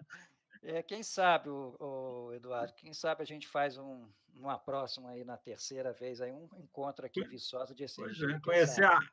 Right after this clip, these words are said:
Speaker 2: a rota, né? Como é que
Speaker 1: É,
Speaker 2: é?
Speaker 1: a rota.
Speaker 2: Estrada real de Minas Gerais, as
Speaker 1: Estrada
Speaker 2: estradas
Speaker 1: real.
Speaker 2: reais.
Speaker 1: Eu,
Speaker 2: É.
Speaker 1: né, eu, eu, eu formei em São João del Rei,
Speaker 2: Hum.
Speaker 1: né, depois eu fui pra, pra Uberlândia, né, que eu terminei, aí depois eu passei uma, uma eta-, um período na, na Unicamp lá, comecei a trabalhar com o Arnaldo,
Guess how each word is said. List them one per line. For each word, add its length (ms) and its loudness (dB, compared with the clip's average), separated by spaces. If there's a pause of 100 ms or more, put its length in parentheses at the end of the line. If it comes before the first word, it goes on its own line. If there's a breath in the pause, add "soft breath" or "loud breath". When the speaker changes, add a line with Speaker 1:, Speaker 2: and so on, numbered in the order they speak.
Speaker 2:
a 140 8
rota, 460 8
né? 340 8
Como 260 -4
é 60 2
que 120 4
Speaker 1:
É, 40 10
Speaker 2:
é? 80 10
Speaker 1:
a 120 8
rota. 220 4
Speaker 2:
Estrada 220 6
real 380 10
de 100 0
Minas 260 4
Gerais, 480 2
as 120 -8
Speaker 1:
Estrada 440 2
Speaker 2:
estradas 20 -2
Speaker 1:
real. 260 -4
Speaker 2:
reais. 120 -14 (500)
Speaker 1:
Eu, 260 -4 (100)
Speaker 2:
É. 180 -6
Speaker 1:
né, 260 -4
eu, 120 -4
eu, 200 -6
eu 120 -2
formei 460 2
em 80 -6
São 300 -4
João 200 -2
del 160 -2
Rei, 360 0 (300)
Speaker 2:
Hum. 260 -4
Speaker 1:
né, 100 -2
depois 480 -12
eu 120 -10
fui 280 -12
pra, 600 2
pra 180 -6
Uberlândia, 760 -6
né, 140 -8
que 100 -14
eu 40 -14
terminei, 480 -14
aí 80 -10
depois 340 -8
eu 60 -4
passei 380 -4
uma, 220 -8
uma 200 -10
eta-, 260 -16
um 100 -16
período 480 -12
na, 260 -10
na 120 -12
Unicamp 540 -16
lá, 200 -6
comecei 400 -12
a 40 -6
trabalhar 440 -6
com 120 -12
o 40 -6
Arnaldo, 600 -8